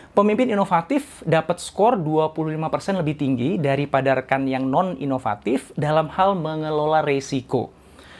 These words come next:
Pemimpin inovatif berani dalam melakukan eksperimen atas pendekatan-pendekatan baru. Namun demikian, aksi yang mereka jalankan juga tetap mempertimbangkan faktor risiko yang mungkin muncul.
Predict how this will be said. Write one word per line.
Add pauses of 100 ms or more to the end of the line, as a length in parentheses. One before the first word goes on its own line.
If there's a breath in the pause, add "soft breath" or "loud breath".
(100)
Pemimpin
inovatif
berani
dalam
melakukan
eksperimen
atas
pendekatan-pendekatan
baru. (480 loud breath)
Namun
demikian,
aksi
yang
mereka
jalankan
juga
tetap
mempertimbangkan
faktor
risiko
yang
mungkin
muncul.